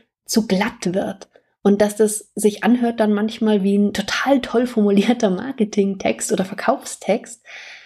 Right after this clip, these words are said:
aber keinen Menschen mehr berührt. Und das ist aus meiner Sicht einer der ganz wichtigen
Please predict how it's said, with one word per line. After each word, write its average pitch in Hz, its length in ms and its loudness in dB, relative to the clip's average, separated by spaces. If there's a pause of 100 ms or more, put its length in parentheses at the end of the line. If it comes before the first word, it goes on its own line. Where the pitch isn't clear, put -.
(420)
aber 214 180 2
keinen 208 240 2
Menschen 196 300 2
mehr 185 100 2
berührt. 170 580 -2 (680)
Und 190 320 4 (180)
das 202 220 0
ist 233 120 4
aus 202 180 2
meiner 196 320 4
Sicht 202 320 0
einer 185 280 0
der 180 100 2
ganz 202 360 0
wichtigen 190 600 0